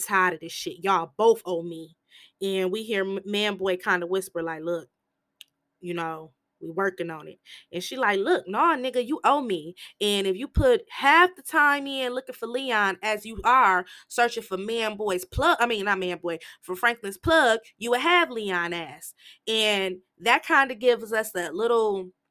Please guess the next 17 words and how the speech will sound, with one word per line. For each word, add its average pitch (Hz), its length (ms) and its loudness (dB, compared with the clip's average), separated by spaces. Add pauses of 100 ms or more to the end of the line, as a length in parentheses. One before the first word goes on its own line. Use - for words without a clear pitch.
(760)
idea, 220 640 2
because 196 260 -2
they 208 100 -2
haven't 196 320 2
mentioned 233 380 -4
this 196 160 -4
at - 180 -8
first, 180 300 4 (280)
that 196 260 2
Man 233 280 0
Boy 208 320 0
working 196 340 0
on 190 80 0
his 190 160 -4
own 185 240 0
side 240 440 8
plan, 180 400 -4